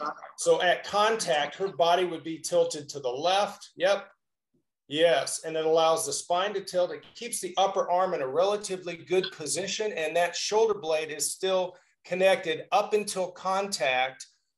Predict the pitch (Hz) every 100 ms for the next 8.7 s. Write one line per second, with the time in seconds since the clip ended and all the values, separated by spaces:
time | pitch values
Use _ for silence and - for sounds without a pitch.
0 | _ _ - 202 196 180 185 185 - 156
1 | 123 - 135 - 143 175 190 175 170 165
2 | 156 147 160 151 147 127 123 190 214 214
3 | - 151 - 208 208 208 202 - _ _
4 | _ 151 147 - 170 180 185 180 175 -
5 | 170 156 151 - 196 208 190 185 160 160
6 | 156 - 190 196 185 - 160 156 160 170
7 | 143 156 143 165 143 175 165 160 143 151
8 | - 151 170 170 151 - -